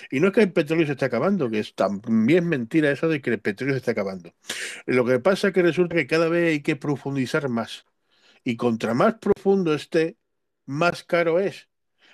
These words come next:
Entonces llega un momento que no interesa sacar el petróleo porque cue-, eh, cuesta más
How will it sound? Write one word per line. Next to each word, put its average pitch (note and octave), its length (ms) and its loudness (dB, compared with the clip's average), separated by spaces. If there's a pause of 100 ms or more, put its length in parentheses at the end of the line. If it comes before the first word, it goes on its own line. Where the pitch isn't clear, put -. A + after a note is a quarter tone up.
Entonces D#3 300 -2
llega F3+ 140 2
un F3+ 60 0
momento F3+ 360 0
que D#3 140 -2
no C#3 100 -2
interesa E3 760 -2 (640)
sacar B2+ 320 -2
el E3 120 -2
petróleo D#3 480 -2
porque B2+ 300 -6
cue-, D#3+ 240 -2
eh, C3 400 -2
cuesta E3 340 0
más A#2 360 -8